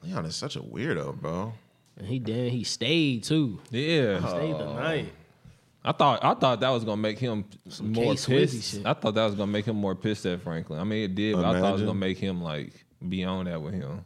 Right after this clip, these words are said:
Speaker 1: Imagine, uh, I, it just couldn't be me. That's all I'm saying.
Speaker 3: Oh, easily,
Speaker 1: You
Speaker 3: no.
Speaker 1: start doing crack and, uh, we out. It. Okay, I think I know who we were talking about. When the bro, I know this is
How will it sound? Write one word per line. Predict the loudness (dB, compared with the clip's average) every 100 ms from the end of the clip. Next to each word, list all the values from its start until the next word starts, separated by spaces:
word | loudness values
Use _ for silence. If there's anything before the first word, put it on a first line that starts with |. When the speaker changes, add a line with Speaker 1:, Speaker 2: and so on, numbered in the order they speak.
| -4
Speaker 1:
Imagine, | 0 2 2 0 0 0
uh, | 2 2 0 0 -4 -8 -20 -4
I, | -2
it | 0 0
just | 0 0
couldn't | 0
be | 0 0
me. | 0 -2
That's | -4 -4
all | -4 -6
I'm | -6
saying. | -12 -8
Speaker 3:
Oh, | -4 -2
easily, | 0 -2 -2
Speaker 1:
You | -4
Speaker 3:
no. | -4
Speaker 1:
start | -4 -2
doing | -2 -6
crack | -4 -6 -6
and, | -10 -16 -16 -12
uh, | -10
we | -8 -8
out. | -6 -8 -10 _ _ _ _ _
It. | -4 -4 -6 _ _ _ _ _ _ _ _ _ _ _ -4
Okay, | -2 -2
I | -2
think | -2
I | -2
know | -2
who | -2 -4 -6 -10 -20 _ _ _ _ _ _ _ -8
we | -6
were |
talking | -4 -4 -4
about. | -6 -8
When | -10 -12 -12
the | -10 -10 -12 -18 _ _ _ _ _ _ _ _ -10
bro, | -2 -2 -2 -8 _ _ _ -4
I |
know | -2 -2
this | -4
is | -8 -8